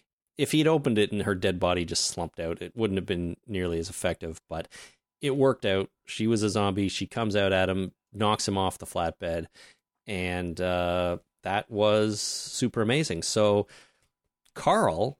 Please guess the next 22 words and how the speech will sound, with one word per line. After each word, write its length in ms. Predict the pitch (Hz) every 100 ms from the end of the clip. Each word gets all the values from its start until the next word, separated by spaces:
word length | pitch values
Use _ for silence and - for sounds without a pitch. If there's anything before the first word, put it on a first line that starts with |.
| _
now 220 | 107 104
uses 480 | 98 110 127 123 104
this 220 | 117 -
moment 540 | 107 98 95 113 - - _ _ _ _ -
as 180 | 104
a 60 | 101
distraction 640 | 90 - 123 - - 92
to 80 | -
start 280 | 92 101 92
shooting, 400 | - 170 202 85
and 80 | 78
he 120 | 127
takes 340 | - 135 -
out 180 | 117 123
some 220 | - 110
of 80 | 113
the 100 | 101
scavengers 720 | - - 117 117 95 95 92
that 220 | 95 92 -
are 300 | 101 87 90 -
around 420 | 92 95 147 135
him. 240 | 120 -